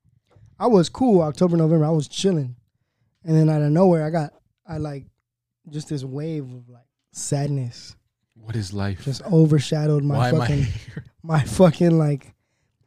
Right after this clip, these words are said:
Speaker 1: December month, and I was like, "I'm gonna be cool,"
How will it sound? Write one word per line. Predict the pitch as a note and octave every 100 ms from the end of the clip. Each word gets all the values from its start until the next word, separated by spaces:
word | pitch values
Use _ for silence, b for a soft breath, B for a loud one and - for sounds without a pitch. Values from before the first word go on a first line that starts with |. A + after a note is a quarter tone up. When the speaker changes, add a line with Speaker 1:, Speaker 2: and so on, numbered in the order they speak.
| _ _ _ _ G3
Speaker 1:
December | D#3 D3 F3 E3+ D#3
month, | C#3+ D#3+ C#3+
and | D3
I | D3
was | D3+
like, | C#3+ C#3+
"I'm | F3
gonna | C#4+
be | B3+
cool," | F3+ B3 A#3+ F3